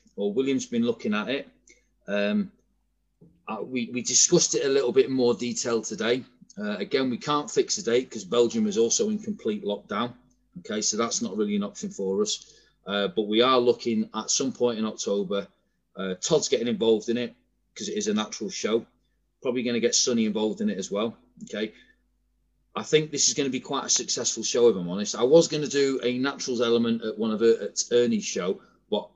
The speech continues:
now we're doing the one in Belgium. I'm gonna leave that on Ernie's show and maybe bring that in the following year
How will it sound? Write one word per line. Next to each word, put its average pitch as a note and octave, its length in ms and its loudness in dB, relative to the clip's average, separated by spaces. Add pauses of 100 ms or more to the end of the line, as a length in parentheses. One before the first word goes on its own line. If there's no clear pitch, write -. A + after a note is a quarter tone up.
now B2+ 340 4
we're A#2 140 4
doing A#2 240 4
the A#2 60 2
one A2+ 160 2
in A2 100 2
Belgium. A2+ 680 2
I'm G#2+ 120 -4
gonna G#2 180 0
leave A2+ 240 0
that A2 100 -4
on G#2+ 160 0
Ernie's G#2+ 220 0
show G#2 220 0
and G#2 100 2
maybe A2 220 -2
bring G#2+ 240 -2
that G2+ 140 -2
in G2+ 120 -2
the G2 60 -2
following G2 440 -2
year F2 240 -6